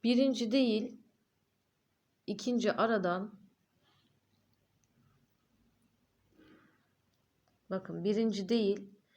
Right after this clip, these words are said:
ikinci aradan misinamı geçireceğim arkadaşlar. Şöyle. Boncuk arasından geçirmiyorum. Şu iplerimin misinamın arasından geçireceğim bunları.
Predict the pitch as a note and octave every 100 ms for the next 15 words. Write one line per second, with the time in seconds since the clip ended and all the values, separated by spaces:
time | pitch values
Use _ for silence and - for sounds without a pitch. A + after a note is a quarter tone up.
0 | _ - G3+ A#3+ A3 - - F#3+ G3 F#3
1 | G3+ A3+ A3 G#3 G#3 G3+ F#3+ G3+ F#3 F#3
2 | E3+ F3 D#3+ D#3+ E3 E3+ E3 - - G#2
3 | B2+ - - - - _ A3 B3+ A#3+ B3
4 | C4 B3 B3 A#3+ A#3 A3 G#3 G#3 F#3+ F3
5 | E3 E3 E3 - - _ _ - C4+ C#4
6 | - - _ - G#3+ G3 G#3+ G#3 G#3 G#3
7 | G#3 G#3+ A3+ G#3 A3 F#3+ G3 - G3 G3
8 | F#3+ E3+ E3+ D#3+ D#3+ D#3 D#3+ F3 E3+ E3+
9 | G3+